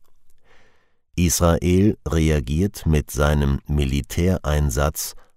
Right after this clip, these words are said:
auf die mörderische Attacke der radikal-islamischen Hamas Anfang Oktober.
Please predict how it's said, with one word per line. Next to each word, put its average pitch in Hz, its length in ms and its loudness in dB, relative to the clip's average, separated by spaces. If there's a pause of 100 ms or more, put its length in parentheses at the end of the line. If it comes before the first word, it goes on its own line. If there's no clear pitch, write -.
(140)
auf 67 260 0
die 73 320 0
mörderische 82 1000 0
Attacke 90 760 0 (240)
der 73 320 0 (160)
radikal-islamischen 73 1900 -2
Hamas 71 540 0 (460)
Anfang 73 640 0 (140)
Oktober. 82 760 0